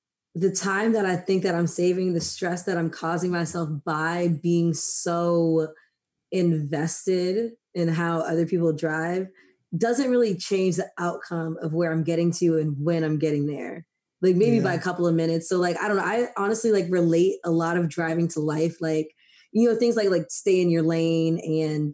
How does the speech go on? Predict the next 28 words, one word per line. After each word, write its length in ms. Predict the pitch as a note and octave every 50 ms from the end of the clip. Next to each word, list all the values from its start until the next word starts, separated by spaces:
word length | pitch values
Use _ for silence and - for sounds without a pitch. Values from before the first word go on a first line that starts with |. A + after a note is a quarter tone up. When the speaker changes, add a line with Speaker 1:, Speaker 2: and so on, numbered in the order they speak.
| - -
Speaker 1:
always 320 | - F3+ E3+ E3+ E3 - -
Speaker 2:
<laughs> 20 |
Speaker 1:
check 140 | F#3 E3+ -
your 100 | E3 D3+
blind 380 | D3 - D#3+ D3 D3 D#3 D#3 -
spots. 300 | - E3 D3+ D#3+ E3 F3+
Like, 120 | F3 E3+
you 80 | A#3 A3+
can 140 | B3 A#3
always, 340 | - - G3 G#3 G3+ G3+ G3
like, 140 | G3 - F3
relate, 400 | F3 F3 E3 D#3+ F3 E3+ D#3+ -
like, 140 | E3 D#3+ D#3+
certain 340 | - - F#3+ - - F3 D3+
things, 340 | - E3+ E3 D#3+ D#3 D#3 D#3
like, 200 | D#3+ D#3 D#3 D#3+ - _ _ _ _ _ _ _ _
in 160 | - F#3 F#3 F#3
Speaker 2:
Sure. 180 | E3 D#3+ F3 D#3
Speaker 1:
driving 300 | D#3 E3 D3+ D#3+ D#3 D3+
to 100 | - E3+
life. 340 | D#3+ D#3 D#3 D#3 D#3+ D#3+ D#3
So, 540 | - - - F3 E3+ E3 D#3+ D#3+ E3 E3+ E3+ - _ _ _ _ _ _ _ _ _
um, 540 | F3+ F3+ F3 E3+ E3 D#3+ D#3 D3 C#3+ - - - _ _ _ _ _ _ _ -
you 120 | G#3 A3
know, 140 | A3 A3 A3
just, 240 | G#3+ A#3 B3+ A#3+ -
like, 300 | C4 B3 A3+ G3+ F#3+ - _ _ _ _ _ A3
even, 360 | B3+ B3+ C#4 C4 B3 A3